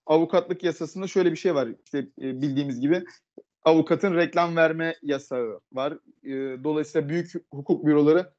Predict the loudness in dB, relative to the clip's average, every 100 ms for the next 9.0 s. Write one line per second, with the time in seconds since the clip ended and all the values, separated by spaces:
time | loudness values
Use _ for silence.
0 | _ _ _ -12 -4 -2 2 4 4 2
1 | -2 2 2 2 -2 0 0 0 -2 -4
2 | -10 -6 -4 -2 -4 -8 -6 -8 -8 -12
3 | -12 -10 -2 2 2 2 -4 -6 -12 _
4 | _ _ _ -4 -2 0 4 6 6 4
5 | 4 4 0 -2 0 -2 -4 -6 -10 _
6 | _ -12 -12 -8 -8 -2 -2 -2 -4 -2
7 | -4 -6 -12 _ _ 0 4 4 4 0
8 | 0 -2 -4 -6 -2 -2 -4 -8 _